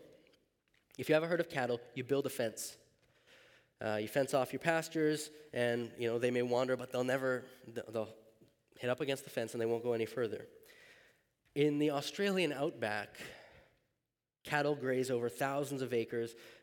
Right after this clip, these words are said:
Uh, it's, it's a whole bunch of just punishing terrain. It's not practical to fence in your pasture land.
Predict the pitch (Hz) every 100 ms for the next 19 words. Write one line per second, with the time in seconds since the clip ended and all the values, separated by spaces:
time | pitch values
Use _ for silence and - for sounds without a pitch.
0 | - 110 107 110 - - - 120 - -
1 | - _ _ _ _ _ - _ - -
2 | 180 175 143 139 131 117 117 110 - -
3 | - - 127 - 147 147 147 127 120 113
4 | 127 113 117 107 107 117 127 123 - 131
5 | 120 - - 107 110 - 127 117 - 131
6 | 110 110 - 127 127 - 113 107 90 87